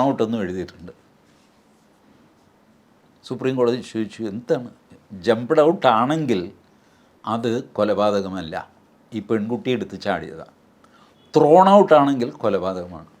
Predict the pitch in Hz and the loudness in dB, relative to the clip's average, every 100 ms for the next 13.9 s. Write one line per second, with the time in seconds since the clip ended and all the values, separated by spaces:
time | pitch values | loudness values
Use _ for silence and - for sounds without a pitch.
0 | _ _ _ _ _ _ _ _ _ _ | _ _ _ _ _ _ _ _ _ _
1 | _ _ _ _ _ _ _ - 87 98 | _ _ _ _ _ _ _ -18 -16 -10
2 | 110 92 - - 90 - _ _ _ _ | -8 -8 -10 -16 -18 -18 _ _ _ _
3 | _ _ _ _ _ _ _ - 107 143 | _ _ _ _ _ _ _ -12 -8 -8
4 | - 120 - 127 117 127 110 110 98 110 | -6 -6 -4 -4 -4 -4 -4 -4 -4 -6
5 | 98 113 95 - - 110 92 90 95 - | -6 -6 -4 -6 -6 -8 -8 -12 -16 -18
6 | _ _ - 117 104 - 110 - - 87 | _ _ -4 -2 -4 -12 -16 -18 -20 -20
7 | _ _ _ _ _ _ _ _ _ _ | _ _ _ _ _ _ _ _ _ _
8 | 104 101 98 95 95 - 107 95 95 - | -14 -12 -14 -16 -18 -16 -14 -14 -14 -16
9 | 92 - _ _ _ _ _ _ - 165 | -20 -20 _ _ _ _ _ _ -12 -12
10 | - _ 233 226 226 233 202 170 156 175 | -12 _ 6 6 6 4 6 6 8 8
11 | 185 156 151 147 135 131 131 127 131 117 | 8 8 6 2 0 -2 -6 -6 -6 -4
12 | 110 123 120 - 107 - 120 - 107 98 | -4 -4 -4 -4 -4 -6 -14 -8 -2 0
13 | 98 120 120 92 - 104 104 76 | -2 -6 -8 -8 -8 -10 -10 -12